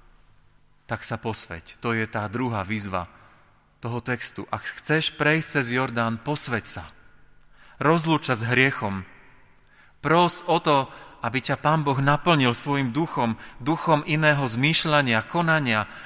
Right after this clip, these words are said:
ako človeka, ktorý patrí jemu. Odovzdaj sa jeho pôsobeniu. A uvidíš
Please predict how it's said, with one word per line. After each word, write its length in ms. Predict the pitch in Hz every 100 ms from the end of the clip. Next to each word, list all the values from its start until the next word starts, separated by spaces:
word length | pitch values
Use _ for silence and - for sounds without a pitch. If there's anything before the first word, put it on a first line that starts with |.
| -
ako 160 | - 139
človeka, 600 | - 143 147 151 151 123
ktorý 320 | - 127 113 -
patrí 400 | 127 - 120 113
jemu. 360 | 139 123 87 80 - - - - - - - - _ _ _ _ _ _ _ _ _ _ _ _ _
Odovzdaj 480 | 123 135 120 110 113
sa 220 | - 104 101 - - - - - -
jeho 400 | 113 113 110 104 - -
pôsobeniu. 720 | - 107 - 107 90 82 82 80 - - _ _ _ _ _ _ _ _ _ _ _ _ _ _ _ _ - - _
A 160 | 110 -
uvidíš 640 | 117 120 110 107 - -